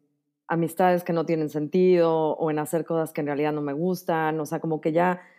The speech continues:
sí ya tienes una madurez de decir esto sí o esto no. Em, no sé si para nosotras es lo contrario, porque yo siento, o por lo menos lo que yo he visto con mis amigas, es que los cuarenta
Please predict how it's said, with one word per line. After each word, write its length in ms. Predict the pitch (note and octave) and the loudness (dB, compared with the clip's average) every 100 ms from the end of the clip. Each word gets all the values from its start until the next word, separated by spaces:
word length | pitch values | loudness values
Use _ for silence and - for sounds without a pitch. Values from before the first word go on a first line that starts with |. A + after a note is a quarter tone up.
| _ _ | _ _
sí 180 | - G#3 | 0 2
ya 120 | G#3+ | 4
tienes 280 | G#3 G3+ G3 | 2 0 0
una 140 | G3 | 0
madurez 480 | F3+ D#3+ D#3 D#3+ E3+ | 0 0 2 2 2
de 80 | F3 | 0
decir 260 | E3 E3+ D#3+ | 0 -2 -4
esto 200 | D#3 E3 | -4 -10
sí 220 | - F3 | -4 0
o 100 | D#3 | 0
esto 240 | D3+ - | -2 -6
no. 260 | C#3+ B2+ B2 _ _ _ _ _ _ _ _ | -6 -6 -10 _ _ _ _ _ _ _ _
Em, 640 | F3 F3+ F3 F3 F3 E3+ E3+ - | 2 4 4 4 2 -2 -4 0
no 260 | G3 B3 | 2 4
sé 180 | C#4 D4 | 2 0
si 680 | C#4+ A3+ G3+ F3+ E3+ - _ _ _ _ _ _ _ _ _ | 0 2 4 4 0 -6 _ _ _ _ _ _ _ _ _
para 240 | F#3+ F3+ F3 | 2 4 4
nosotras 640 | F3+ F3 G3 F#3 G3 F#3+ | 2 0 -2 2 0 0
es 100 | F3 | 0
lo 140 | E3+ | -2
contrario, 560 | E3 E3 E3+ F3 E3 D3 | -2 -4 0 0 0 -2
porque 300 | - D3 E3 | -6 -2 0
yo 160 | E3+ F3 | 2 0
siento, 640 | G3 F3+ D#3+ D#3+ F#3 G#3+ | 0 -2 0 0 0 -4
o 80 | D#3 | -8
por 140 | D#3+ | -6
lo 60 | D#3 | -4
menos 180 | E3 F3 | -2 -2
lo 100 | E3+ | -2
que 100 | D#3+ | -2
yo 80 | D#3+ | -2
he 40 | |
visto 200 | E3 F3+ | -4 -4
con 120 | E3+ | -4
mis 160 | D#3 D#3 | -4 -6
amigas, 420 | D#3+ D3+ D3+ D3+ | -4 -2 -4 -6
es 100 | D3 | -8
que 140 | E3+ | -4
los 220 | D#3 D3+ - | -4 -6 -6
cuarenta 840 | D#3 D#3 E3+ D#3 D3+ C#3+ F#3 | -4 -2 -2 -2 -2 -2 -4